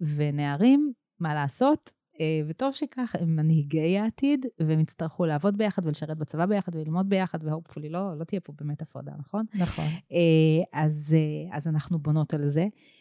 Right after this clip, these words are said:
Speaker 1: ו-, והם צריכים להיות שותפים.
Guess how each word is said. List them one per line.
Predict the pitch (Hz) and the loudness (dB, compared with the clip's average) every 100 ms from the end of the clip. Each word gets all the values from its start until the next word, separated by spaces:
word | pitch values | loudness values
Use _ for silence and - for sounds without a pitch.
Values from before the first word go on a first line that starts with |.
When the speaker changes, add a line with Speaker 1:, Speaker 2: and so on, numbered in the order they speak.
| _ 180 | _ -4
Speaker 1:
ו-, | 156 151 165 160 160 165 175 | -2 0 2 6 6 4 2
והם | 175 190 | 4 6
צריכים | 180 190 202 202 | 6 4 6 8
להיות | 175 156 | 6 4
שותפים. | - 190 170 - - 143 135 | 0 -6 -8 -10 -4 -4 -4